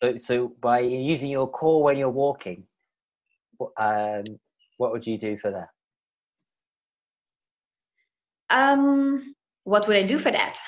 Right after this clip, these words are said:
Speaker 1: Are, are you
Speaker 2: <laughs>
Speaker 1: thinking in your head, "I'm engaging my core, um, uh, five percent," or I'm, um, some people might not, might not think, "Oh, I'm not doing anything, I'm just walking." They might not be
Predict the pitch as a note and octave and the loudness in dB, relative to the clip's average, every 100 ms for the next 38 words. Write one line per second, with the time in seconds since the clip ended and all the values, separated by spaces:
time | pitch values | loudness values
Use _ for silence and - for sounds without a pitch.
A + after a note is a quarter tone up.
0 | - - - - - C3+ C3 C3+ C#3+ C#3 | -12 -10 -8 -6 0 2 4 6 6 4
1 | - C#3 C3+ C3 B2+ C3 B2+ B2+ C3 C3 | -4 -4 0 4 6 8 6 4 2 2
2 | E3+ F3+ D#3+ D#3 C#3+ D3 - D#3 D3+ D3+ | 4 4 2 0 0 -2 0 4 6 4
3 | D3+ - _ _ B2+ A#2+ A2+ A2+ A2 A2 | 2 -6 _ _ -2 2 4 4 4 2
4 | A2 A2 A2 G#2+ _ _ _ _ _ G#2+ | 0 -6 -12 -16 _ _ _ _ _ -4
5 | G#2 G2+ G2+ - D3+ D#3 C#3 C3+ D#3 D3+ | -2 -2 -2 2 2 2 -6 -2 0 0
6 | D3+ D3+ - B2+ A2+ G#2+ G2+ G#2+ G#2+ G2+ | -4 -10 -10 -2 0 2 0 -2 -6 -10
7 | G2 F#2+ _ - _ _ A2 G#2 G#2 G#2 | -12 -16 _ -20 _ _ -6 -4 -2 -4
8 | G2+ G2 - - B2+ C#3 B2 A#2 A2+ G#2+ | -6 -12 -8 -4 -2 -2 0 0 0 -4
9 | - A2+ A2+ A2 D#3 C3+ E3+ C#3 B2 C#3+ | -2 -2 -2 -2 -2 2 4 6 4 2
10 | B2+ B2+ C#3 G3 E3+ G#2+ A2 A2 A2+ A#2+ | 0 2 2 0 -4 -8 -8 -6 -2 -2
11 | B2+ F#2+ F#2 G#2 G#2+ G#2+ G#2+ G#2+ | -4 -12 -10 -8 -8 -8 -8 -10